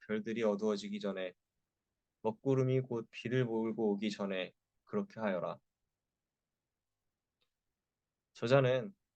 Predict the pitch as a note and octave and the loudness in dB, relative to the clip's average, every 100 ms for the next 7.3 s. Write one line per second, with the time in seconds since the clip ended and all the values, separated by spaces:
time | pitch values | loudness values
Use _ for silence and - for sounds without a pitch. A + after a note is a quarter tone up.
0 | _ _ _ _ A#2 C3 C3+ G#2+ G#2+ C3+ | _ _ _ _ -4 0 4 6 6 6
1 | C#3+ B2+ A#2+ A#2 A2 G#2 G2+ - - C#3+ | 6 4 0 0 0 2 0 -2 0 0
2 | C#3 - A#2 A2 G#2+ G2+ F#2 G#2 G2 _ | 0 -2 -2 -2 -4 -4 -4 -4 -6 _
3 | _ _ _ _ _ _ _ - A2+ C3+ | _ _ _ _ _ _ _ -6 -2 0
4 | C#3+ C#3+ C3+ C3 A#2 - G#2+ G2 F#2+ _ | 0 0 0 0 -2 -6 -2 0 -2 _
5 | _ _ _ _ - C#3 C#3 C3 B2 B2 | _ _ _ _ -10 -4 -2 0 0 0
6 | C3+ C3 A#2 A2 G#2 G2+ - A2+ A2 A2 | 2 2 2 0 -2 -2 -2 -2 -4 -6
7 | G2 F2+ | -4 -6